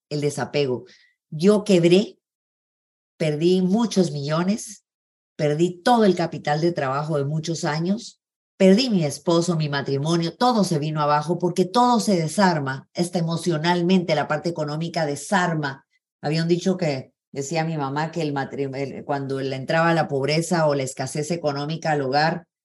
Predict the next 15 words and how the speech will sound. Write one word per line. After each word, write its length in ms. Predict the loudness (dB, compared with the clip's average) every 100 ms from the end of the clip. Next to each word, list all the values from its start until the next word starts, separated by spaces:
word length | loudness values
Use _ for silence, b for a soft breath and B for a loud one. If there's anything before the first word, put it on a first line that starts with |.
| _
salía 480 | 0 2 4 2 2
por 160 | 0
la 100 | 0
ventana 480 | 0 2 4 4 2
o 80 | 0
por 140 | -2
la 160 | -2 -2
puerta 340 | 0 -2 0
el 60 | -4
matrimonio, 560 | -4 -4 -4 -2 -2 -2
no 120 | -2
me 80 | -2
acuerdo 420 | 2 2 2 2
del 200 | 2 4
dicho. 380 | 4 2 -2